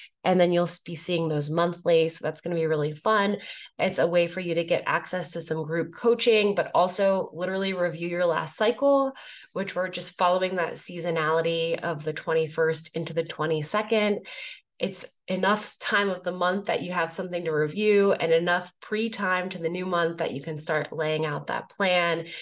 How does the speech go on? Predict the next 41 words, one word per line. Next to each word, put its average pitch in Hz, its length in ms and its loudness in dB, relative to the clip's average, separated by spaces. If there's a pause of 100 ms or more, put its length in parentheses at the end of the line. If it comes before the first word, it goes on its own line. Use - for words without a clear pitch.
(200)
And 190 160 0
then 170 140 2
again, 160 340 2
harmonizing 165 720 -2
with 156 180 -4
those 147 200 -6
broader 151 480 0
seasons 147 640 -4
and 147 140 -6
cycles. - 680 -4 (460)
If 170 200 -2
you're 175 100 2
in - 80 2
the 170 100 2
Northern 156 380 2
Hemisphere, 185 800 2
if 170 80 -10
you're 170 140 0
in 170 100 -2
the 175 80 -4
Southern 214 340 0
Hemisphere, 202 440 -4
you 208 120 0
just 240 260 2
reverse 165 440 0
it. 180 320 0
So 165 240 2
we're 180 200 -2
coming 196 300 -2
into 185 280 -4
our 156 140 0
winter, 190 520 0
our 156 140 -2
zero 175 360 0
point. 175 480 0
It's 151 140 -8
this 165 320 -4
ultimate 202 380 0
wind 165 520 0
down 214 300 2
time. 208 520 -2